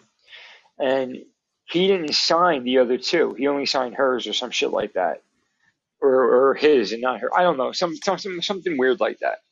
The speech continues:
And the money wasn't paid out in full. It was paid out. The one million was paid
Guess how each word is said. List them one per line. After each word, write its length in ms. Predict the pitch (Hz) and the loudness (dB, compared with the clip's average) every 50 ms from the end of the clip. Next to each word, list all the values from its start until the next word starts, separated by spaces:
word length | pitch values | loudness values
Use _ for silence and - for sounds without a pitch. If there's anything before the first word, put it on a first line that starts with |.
| _ _ _ _ _ _ _ _ _ _ _ _ _ _ _ | _ _ _ _ _ _ _ _ _ _ _ _ _ _ _
And 240 | - 147 151 151 139 | 0 0 0 2 0
the 40 | 139 | -2
money 520 | 139 135 131 139 151 170 170 170 165 _ _ _ _ _ _ _ - | 0 0 0 0 0 -2 -4 -6 -10 _ _ _ _ _ _ _ -8
wasn't 360 | 117 123 131 117 143 139 - | -4 -2 -2 -2 -4 -8 -6
paid 220 | - 147 135 127 | -4 -2 0 0
out 260 | 123 123 127 127 - - | 0 0 0 -2 -4 -8
in 60 | 123 | -14
full. 320 | - - 135 117 113 135 | -8 -6 -4 -2 0 -2
It 60 | 139 | -2
was 100 | 127 110 | -4 -8
paid 220 | - - 139 131 135 | -6 -4 -2 0 0
out. 280 | 127 135 147 - - | 0 0 0 -2 -4
The 80 | - 135 | -6 -6
one 220 | 120 135 143 143 | -4 -4 -4 0
million 280 | 143 147 143 143 135 135 | 0 0 0 0 0 -2
was 120 | 139 127 | -4 -4
paid 420 | 135 - 139 123 117 123 143 139 | -4 -2 -2 0 0 0 -2 -4